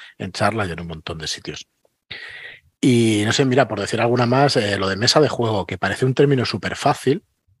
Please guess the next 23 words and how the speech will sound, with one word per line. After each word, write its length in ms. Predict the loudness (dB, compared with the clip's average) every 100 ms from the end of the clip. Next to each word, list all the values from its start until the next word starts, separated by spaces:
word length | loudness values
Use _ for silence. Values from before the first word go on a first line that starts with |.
| _ _ _ _ _ _
y 120 | 0
no 240 | 2 4 6
lo 120 | 6
es 100 | 6
tanto 260 | 2 0 0
para, 220 | 0 0
yo 100 | -2
creo 140 | -2
que 100 | -2
para 140 | -2 -4
los 100 | -4
que 80 | -8
vienen 200 | -6 -6
de 80 |
fuera 300 | -6 -8 -12 -14 _
o 120 | -12
para 160 | -8 -8
los 100 | -6
que 80 | -8
nos 180 | -8 -10
escuchan 400 | -12 -6 -6 -6
de 80 |
fuera. 300 | -10 -12 -12